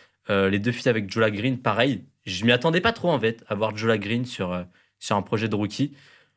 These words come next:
Euh, mais j'ai bien aimé. Et, euh, et l'intro aussi, hein. Ça, l'intro, là,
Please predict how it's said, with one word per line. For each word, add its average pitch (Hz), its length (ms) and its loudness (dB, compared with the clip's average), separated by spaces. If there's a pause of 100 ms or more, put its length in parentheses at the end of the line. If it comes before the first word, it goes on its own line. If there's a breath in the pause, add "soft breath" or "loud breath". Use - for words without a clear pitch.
(160)
Euh, 92 480 2
mais 98 120 0
j'ai 117 140 0
bien 131 180 2
aimé. 113 320 0 (320)
Et, 104 180 0
euh, 92 460 0
et 107 80 0
l'intro 117 380 0
aussi, 98 260 -4
hein. 90 160 -10 (240)
Ça, - 180 -4
l'intro, 98 340 -4
là, 107 220 -6